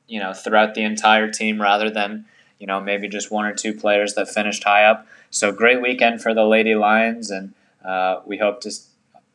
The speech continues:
hope to see them carry that momentum throughout the rest of this fall season. This past weekend also featured the men's and women's fencing teams, uh, season opener. Uh,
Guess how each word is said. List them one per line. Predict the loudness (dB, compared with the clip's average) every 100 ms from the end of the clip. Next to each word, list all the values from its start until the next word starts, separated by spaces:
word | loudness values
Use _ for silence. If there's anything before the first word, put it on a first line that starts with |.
| _ _ _
hope | 0 0
to | 0
see | -4 0
them | 2 0
carry | 2 2 4
that | 4 2
momentum | 0 -4 -6 -8 -14
throughout | -4 -2 0
the | 0
rest | -2 -4 -6
of | -6
this | -6 -6
fall | -4 -4
season. | -4 -12 -16 -18 _ _ -20 _ _ _ _ _ _ _ _ _ _ -20 -20 _ _ -4
This | -2
past | 4 4 6 2 -2
weekend | -4 -2 -2 0
also | 0 -2 -8
featured | -8 -12 -10 -8 -8
the | -10
men's | -6 -8 -6 -12
and | -10 -8 -6 -6
women's | -6 -8 -12 -6
fencing | -6 -4 -10 -12
teams, | -10 -10 -8 -10 -12 -10
uh, | -6 -2 -2
season | -6 -10 -10 -12 -8
opener. | -8 -6 -6 -6 -6 -8 _
Uh, | -16 -14 -12